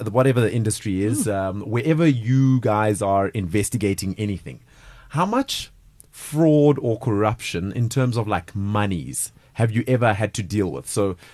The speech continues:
Speaker 1: does it go into the millions? Does it go into the billions or the trillions? Like, how much, what's the most expensive case you've had to deal with in terms of money?
Speaker 2: Millions. Um, hundreds of millions.
Speaker 1: Wow.
Speaker 2: Uh,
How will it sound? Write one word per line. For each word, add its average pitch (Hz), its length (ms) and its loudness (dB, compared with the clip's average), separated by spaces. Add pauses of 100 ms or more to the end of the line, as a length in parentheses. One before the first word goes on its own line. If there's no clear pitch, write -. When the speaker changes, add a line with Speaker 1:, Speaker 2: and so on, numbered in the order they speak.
(180)
Speaker 1:
does 123 140 4
it 131 80 6
go 110 160 4
into 117 220 0
the 127 80 4
millions? 123 480 4
Does 90 180 -2
it 101 80 -4
go 101 140 -2
into 107 240 -2
the 117 100 4
billions 98 640 4
or 98 140 -4
the 135 80 2
trillions? 117 520 0
Like, 82 140 -8 (320)
how 143 80 4
much, 190 200 4
what's 156 180 2
the 214 80 6
most 170 240 4
expensive 151 540 2
case - 520 -2 (100)
you've 104 160 -2
had 101 180 0
to 101 60 -8
deal 92 200 0
with - 220 -10
in 92 120 -10
terms 107 240 2
of 92 80 -2
money? 82 220 -6 (640)
Speaker 2:
Millions. 180 580 2 (300)
Um, 208 640 0 (280)
hundreds 247 520 2
of 262 140 2
millions. 247 600 4
Speaker 1:
Wow. - 280 0 (840)
Speaker 2:
Uh, 190 260 -2